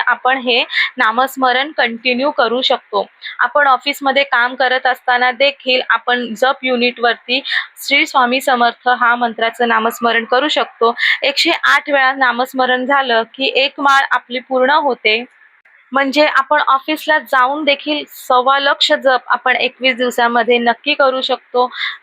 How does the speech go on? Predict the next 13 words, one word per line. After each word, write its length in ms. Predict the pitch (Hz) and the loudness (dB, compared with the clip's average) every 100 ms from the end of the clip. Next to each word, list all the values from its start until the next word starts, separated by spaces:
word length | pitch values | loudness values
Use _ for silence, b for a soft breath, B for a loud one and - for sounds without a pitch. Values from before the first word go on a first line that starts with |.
| _ - | _ -4
सलग 460 | 285 262 285 285 | 0 2 0 0
म्हणजे 280 | 262 269 262 | -4 -2 0
एक 300 | - 247 277 _ - | 0 0 -2 _ -2
ते 100 | 277 | -2
वीस 300 | 247 269 320 254 | 0 -2 -2 -4
दिवस 380 | 269 240 233 - | -4 -2 -2 -4
आपल्याला 440 | 247 - 254 247 | -4 -2 0 0
पंचावन्न 840 | 247 269 269 254 - 311 302 294 311 | 0 0 -2 -4 -2 0 0 0 0
माळी 360 | 294 240 247 254 | 2 0 0 -2
जप 220 | 262 262 - | 0 -2 0
करायचा 480 | 247 240 233 - 247 - | 0 0 -2 -2 -2 0
आहे, 300 | 254 247 247 - B - | -2 0 -2 -2 B -4
म्हणजे 480 | 269 262 254 269 | -2 0 0 0